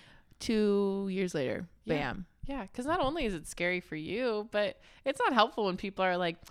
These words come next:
Speaker 2: "You're wasting money," or, like, "You're doing this." But at the end of the day, it's like, are those people in control of your life? No. Have I seen that man who told me that ever since? No.
Speaker 1: Yeah.
Speaker 2: Like, you know, at the end of the day, they're just gonna walk out of your life, but
Speaker 1: Mm.
Speaker 2: it's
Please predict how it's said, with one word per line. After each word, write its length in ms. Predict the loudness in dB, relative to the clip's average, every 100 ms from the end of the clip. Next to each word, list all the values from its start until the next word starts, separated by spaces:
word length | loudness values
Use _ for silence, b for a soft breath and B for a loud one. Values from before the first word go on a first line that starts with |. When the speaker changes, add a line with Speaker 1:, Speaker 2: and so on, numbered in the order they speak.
| -20 -10
Speaker 2:
"You're 200 | -4 0
wasting 380 | 0 -2 -6
money," 280 | -4 -4 -2
or, 80 | -2
like, 220 | -2 -4
"You're 100 | -6 -4
doing 240 | -2 -2
this." 160 | -4 -2
But 100 | 0
at 160 | 2
the 100 | 2
end 140 | 0 0
of 60 |
the 80 | -4
day, 260 | 0 2 2
it's 220 | -2 -4
like, 160 | -6 B B B B _ _
are 140 | 2 2
those 380 | 2 -4 -4 -4
people 320 | -8 -4 -4
in 60 |
control 340 | -4 -6 -4 -4
of 80 | -2
your 100 | 0
life? 260 | 0 -2
No. 380 | -4 -4 -4 -6 4
Have 180 | 10
I 140 | 10 10
seen 420 | 4 -4 -2 0
that 180 | 0 -2
man 260 | 0 0 0
who 100 | -2
told 220 | -4 -6
me 100 | -4
that 240 | -2 -2 0
ever 200 | -2 -4
since? 400 | -4 -6 -6 -12 -16
No. 480 | -10 -4 -4 -4 -10 -12
Speaker 1:
Yeah. 100 | -2
Speaker 2:
Like, 340 | 4 6 4 -2 b b -4
you 100 | 0
know, 140 | 2
at 160 | 4 4
the 80 | 2
end 140 | 2
of 60 | 2
the 80 | 0
day, 220 | 2 2
they're 240 | 2 0
just 160 | -2 -4
gonna 140 | -4 -2
walk 240 | -2 0
out 120 | 0
of 80 | 0
your 120 | -4
life, 420 | -2 -2 -2 -6 -8
but 300 | -2 -2 -4
Speaker 1:
Mm. 100 | -10 b b b _ _ _ _ _ _ -6
Speaker 2:
it's 400 | -4 -4 -12